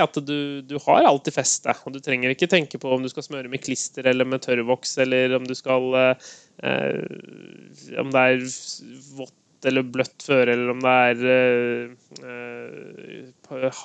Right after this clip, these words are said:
hardt og panserføre. Du, du har asfalt,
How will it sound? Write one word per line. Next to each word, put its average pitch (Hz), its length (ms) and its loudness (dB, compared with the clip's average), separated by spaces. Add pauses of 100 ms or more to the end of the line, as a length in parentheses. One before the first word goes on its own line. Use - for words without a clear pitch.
(120)
hardt - 360 -2
og - 80 -4
panserføre. 127 1300 2
Du, 165 100 0 (100)
du 156 180 -8 (540)
har 226 220 4
asfalt, 214 500 0